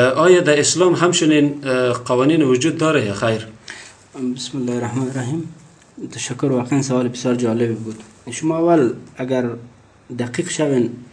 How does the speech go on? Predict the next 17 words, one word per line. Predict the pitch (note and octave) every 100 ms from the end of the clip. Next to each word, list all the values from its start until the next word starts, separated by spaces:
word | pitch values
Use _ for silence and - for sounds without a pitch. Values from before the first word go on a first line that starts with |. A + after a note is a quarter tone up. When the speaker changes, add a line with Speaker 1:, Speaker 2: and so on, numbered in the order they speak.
| - -
Speaker 2:
زمانی | - B2+ C#3+ D#3+ C#3+
که | D3 B2
جمهوری | A2+ A#2 A2+ A2+ C3+
یا | D3+ A#2+
رئیس | A#2+ A#2+
جمهور | A#2 A2+ G#2+ C#3+
تعیین | C#3+ B2 B2+ A#2
می‌شه، | A2 -
بر | A2 A#2
اساس | A2 C#3 -
چی | -
تعیین | C#3+ A2+
می‌شه؟ | A2+ A2+
شما | - C#3+
ببینید، | D#3 D3
از | C#3 C3+
اینجا | D#3 C3